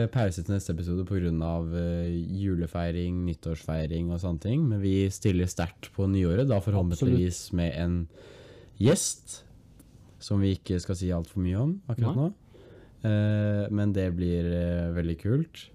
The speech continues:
Speaker 1: så ja.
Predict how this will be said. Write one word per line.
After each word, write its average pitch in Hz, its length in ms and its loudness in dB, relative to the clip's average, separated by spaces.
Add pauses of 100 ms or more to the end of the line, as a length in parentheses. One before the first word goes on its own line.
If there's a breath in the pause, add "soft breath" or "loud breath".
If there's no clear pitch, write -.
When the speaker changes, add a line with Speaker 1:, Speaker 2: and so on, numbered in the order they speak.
(160)
Speaker 1:
så 90 720 -2 (1160 loud breath)
ja. - 100 -6